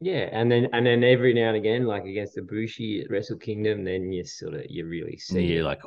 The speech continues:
Speaker 2: "Oh," and then everyone goes, "Holy shit, wh-, why
Speaker 1: So
Speaker 2: can't he
Speaker 1: you
Speaker 2: do that
Speaker 1: see
Speaker 2: all the
Speaker 1: that
Speaker 2: time?" So
Speaker 1: fucking
Speaker 2: because
Speaker 1: five times a week, 'cause it's, yeah.
Speaker 2: <laughs> that, 'cause it wouldn't mean as much if he did it every week.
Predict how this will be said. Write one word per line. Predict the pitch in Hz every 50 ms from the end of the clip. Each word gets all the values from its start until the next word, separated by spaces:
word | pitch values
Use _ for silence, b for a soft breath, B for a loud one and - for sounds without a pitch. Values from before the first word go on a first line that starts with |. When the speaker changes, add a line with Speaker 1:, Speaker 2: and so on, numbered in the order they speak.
| - -
Speaker 2:
"Oh," | 95 98 101 95 87 85 78 78 -
and | 80 85
then | 85 85
everyone | 85 85 92 87 76
goes, | 71 -
"Holy | - - - 170 151 117 85 76 71 69
shit, | - - - 165 147 - -
wh-, | - 127 135 147 - -
why | - - 131 143 147
Speaker 1:
So | 139
Speaker 2:
can't | 143 139
he | 131
Speaker 1:
you | 127
Speaker 2:
do | 123 120
that |
Speaker 1:
see | 135
Speaker 2:
all | 151
the | - 202
Speaker 1:
that | -
Speaker 2:
time?" | - 151 -
So | - -
Speaker 1:
fucking | 104 - - 120
Speaker 2:
because | - 156 143 92 85 - -
Speaker 1:
five | 98 95
times | 92 90 -
a | 92
week, | 90 87 85 - -
'cause | - 101
it's, | 101 98 90 - - - -
yeah. | 101 92 - - _ _ _
Speaker 2:
<laughs> | _ _ _
that, | - 135 135 -
'cause | - 135 127
it | 147 131
wouldn't | 156 160 147 143
mean | 135 147 170 190 190
as | 165 139
much | 123 107 90 82 - -
if | 95 92
he | 95 92
did | 87 95 95 87
it | 85
every | 87 82 78 78 71 69
week. | 71 82 123 175 143 -